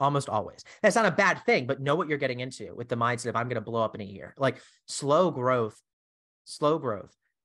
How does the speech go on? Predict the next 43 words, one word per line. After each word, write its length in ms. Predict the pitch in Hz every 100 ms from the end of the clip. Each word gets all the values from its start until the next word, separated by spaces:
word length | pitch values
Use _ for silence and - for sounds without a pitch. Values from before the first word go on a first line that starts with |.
| -
is 500 | 127 120 113 - - _
some, 300 | - 151 151
that, 220 | 156 160
it's 100 | 151
not 140 | 185
the 100 | 156
only 160 | 151 147
way. 320 | 131 120 78 _ _ -
You 80 | 139
don't 100 | 151
have 200 | 135 143
to 60 | 143
do 40 |
that. 160 | 123 117
You, 180 | 170 170
you 160 | 160 165
can 320 | 170 160 139 - _ _ _ _ _ _ -
go 180 | 170 185
to 60 |
the, 80 | 170
get 160 | 160 -
the 80 |
publishing 400 | 147 165 147 139
contract, 480 | 123 120 113 107 -
go 220 | 208 202
and 140 | 180 139
use 200 | 156 151
that 180 | 143 -
platform, 460 | 127 113 - 101 _ _ _
but 100 | 143
know 140 | 135 147
what 120 | 170
you're 100 | 127
doing, 360 | 110 127 98 - _ _ _ -
right? 260 | 123 127 123
They 480 | 135 160 131 139 - _ _ _ _ _ _ _
have 240 | 123 110 110
leverage 320 | 131 120 104
in 80 | 101
that 120 | 95
situation, 480 | - - - - - - - -
and 180 | 160 147 -
not 360 | 160 147 196